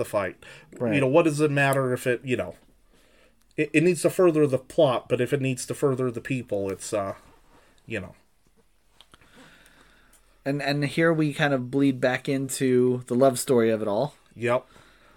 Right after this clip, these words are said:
Speaker 1: Um, and this is, I think that this is some of the stuff that really works, is that, uh, the, she's more, um, sa-, she's safer with the Hulk than she is with her father.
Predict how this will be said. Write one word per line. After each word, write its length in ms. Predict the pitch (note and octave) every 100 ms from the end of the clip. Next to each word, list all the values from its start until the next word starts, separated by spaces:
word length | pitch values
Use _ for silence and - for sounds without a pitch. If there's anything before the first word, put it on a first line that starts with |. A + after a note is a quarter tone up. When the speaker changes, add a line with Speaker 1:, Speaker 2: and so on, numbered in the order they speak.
| _
Speaker 1:
Um, 240 | B2+ C3 C#3+ _ _ -
and 200 | F#3+ G3
this 200 | A#3+ -
is, 100 | G3+ -
I 200 | D#3 F#3+
think 180 | F#3 D#3+
that 120 | D3+
this 200 | E3 D#3
is 400 | D#3 C#3 E3+ D#3
some 160 | - D3+
of 60 | C3+
the 60 |
stuff 220 | - C#3+
that 100 | C#3
really 240 | C3+ C#3 B2+
works, 360 | B2 C3 - B2+
is 80 |
that, 260 | A#2+ A#2 - - - - -
uh, 280 | B2 G2+ - _ _ _ _ _ _ _ C3+
the, 580 | C3 C#3 C3 B2 A#2 - - - - - - -
she's 440 | - - G3+ G3
more, 560 | E3 E3+ E3+ F3+ F#3 - - - -
um, 480 | C#3 C3+ B2 A#2 A2
sa-, 360 | - - F3 D#3+
she's 280 | - G3+ -
safer 440 | G3 F#3+ - D#3+
with 240 | C#3+ D3
the 80 | B2+
Hulk 360 | - F3+ D3+ -
than 140 | C#3
she 200 | - C#3+
is 180 | C#3 A#2+
with 160 | B2+ A#2
her 120 | G#2+
father. 540 | - B2 G#2 F#2+ D2+